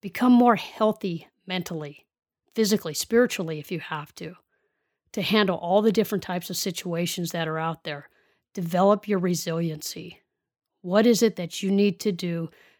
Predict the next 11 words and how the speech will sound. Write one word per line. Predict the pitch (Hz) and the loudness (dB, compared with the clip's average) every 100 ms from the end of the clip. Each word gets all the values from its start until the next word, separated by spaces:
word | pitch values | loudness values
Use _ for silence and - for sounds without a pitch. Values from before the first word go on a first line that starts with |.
| _ | _
to | - | -8
become | 175 170 185 170 | -8 -6 -4 -2
resilient | 175 170 180 175 156 - | -2 0 0 0 -2 -8
in | - 160 | -10 -8
your | 156 | -8
everyday | - 160 170 170 165 | -10 -10 -8 -4 -6
life? | 156 143 151 - - _ _ _ | -6 -10 -16 -20 -20 _ _ _
And | 180 | -2
then | 190 175 | 0 2
lastly, | 175 180 - 208 196 _ _ | 2 0 0 0 -2 _ _
confidence. | - 170 156 156 156 - | -12 -12 -10 -14 -14 -16